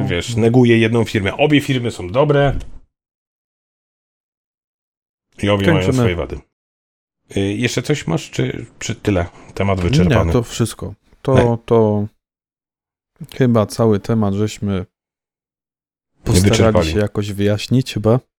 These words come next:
Speaker 2: Także słuchajcie, jeżeli macie też taką jakąś tam właśnie wiedzę, czy coś takiego, czy przypadki, śmiało piszcie w komentarzach, a my zapraszamy oczywiście do subskrypcji, do zalajkowania i walnijcie dzwona, żeby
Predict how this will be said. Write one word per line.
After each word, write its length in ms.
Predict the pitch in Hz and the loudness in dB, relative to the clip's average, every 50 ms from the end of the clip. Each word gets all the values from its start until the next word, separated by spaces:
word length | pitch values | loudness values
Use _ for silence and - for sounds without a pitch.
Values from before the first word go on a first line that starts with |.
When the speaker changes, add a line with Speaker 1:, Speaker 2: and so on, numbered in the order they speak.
| _ _ _ - | _ _ _ -2
Speaker 2:
Także 340 | - 120 104 110 123 - - - | -2 -2 0 0 -2 -2 -2 -6
słuchajcie, 420 | - - 120 110 90 80 - 80 87 | -8 -6 -4 -4 -4 -4 -4 -6 -4
jeżeli 300 | 104 120 127 147 151 147 | -4 -4 -4 -2 -2 0
macie 580 | 147 143 131 - - 127 120 117 113 113 110 110 | 0 0 0 -2 -2 -2 -2 0 0 -2 -2 -2
też 180 | - 139 - - | -4 -4 -4 -2
taką 360 | - 113 107 - - 104 101 101 | -2 -4 -4 -4 -6 -8 -8 -6
jakąś 400 | 101 98 - - 101 92 87 - | -8 -8 -6 -8 -8 -8 -8 -6
tam 340 | 104 101 98 87 85 90 | -6 -6 -6 -6 -8 -8
właśnie 360 | 90 92 85 - - 92 82 - | -10 -10 -10 -8 -8 -8 -8 -8
wiedzę, 320 | 87 87 95 92 90 87 | -8 -8 -6 -6 -6 -6
czy 140 | - - 82 | -8 -8 -10
coś 220 | - 95 92 - | -8 -8 -8 -6
takiego, 420 | - - - - 92 95 98 92 90 | -8 -8 -8 -6 -6 -4 -4 -4 -6
czy 140 | - - | -6 -8
przypadki, 600 | - - - - - 123 139 - - 196 185 139 - | -8 -8 -6 -2 0 -2 -2 -2 -2 -4 -4 -4 -4
śmiało 380 | - - 160 156 127 101 101 | -2 0 0 2 2 0 0
piszcie 340 | - - 92 - - - - | -2 -2 -4 -6 -6 -10 -12
w 60 | - | -10
komentarzach, 560 | - 76 76 80 87 - 135 139 139 123 120 - - - - - - - - - | -8 -8 -6 -6 -4 -2 -2 -2 0 -2 -4 -4 -6 -14 -20 -20 -20 -20 -16 -8
a 100 | - 101 | -2 0
my 120 | 95 85 80 | 0 0 0
zapraszamy 460 | 80 76 - - 80 - 85 80 76 | -2 -4 -4 -6 -6 -6 -4 -4 -4
oczywiście 380 | 78 - - 76 73 - 78 78 | -4 -4 -6 -6 -6 -4 -4 -4
do 120 | 87 82 | -4 -4
subskrypcji, 880 | - - 85 - - - - 92 87 - - - - - - 87 87 82 - - - - - - - - | -4 -6 -8 -8 -8 -4 -4 -4 -4 -4 -8 -14 -12 -8 -4 -4 -4 -4 -6 -10 -18 -18 -20 -20 -18 -12
do 200 | - 85 98 107 | -6 -2 0 2
zalajkowania 800 | 131 151 156 147 131 - - 123 117 117 110 104 98 98 101 110 | 2 2 2 2 0 0 0 0 2 2 2 0 0 -2 -4 -4
i 160 | - 180 208 | -2 0 2
walnijcie 480 | 175 151 123 113 104 95 87 - 87 87 | 2 4 2 2 0 -2 -4 -4 -6 -8
dzwona, 360 | 82 82 87 87 82 80 78 | -6 -6 -8 -6 -6 -6 -6
żeby 240 | 78 78 73 78 | -6 -6 -8 -10